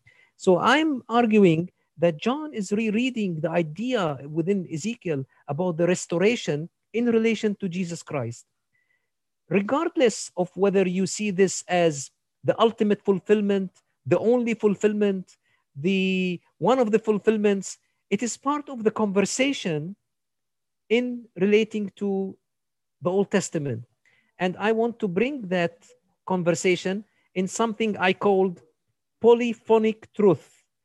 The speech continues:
which basically means that truth has several voices talking to each other, sometimes in tension, sometimes in harmony. But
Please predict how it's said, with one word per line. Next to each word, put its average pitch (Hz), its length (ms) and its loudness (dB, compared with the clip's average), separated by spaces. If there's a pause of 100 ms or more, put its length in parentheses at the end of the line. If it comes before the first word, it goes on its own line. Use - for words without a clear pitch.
(300)
which 180 240 -6
basically 208 460 2
means 202 340 -2
that 190 240 -4
truth 294 260 -8 (100)
has 214 260 -2
several 269 460 -4
voices 185 680 -2 (340)
talking 277 420 -4
to 214 160 -6
each 208 180 -4
other, 180 360 0 (380)
sometimes 233 540 -2
in 214 140 -2
tension, 202 540 -2 (260)
sometimes 220 800 -2 (240)
in 208 460 0
harmony. 196 540 2 (440)
But 202 300 2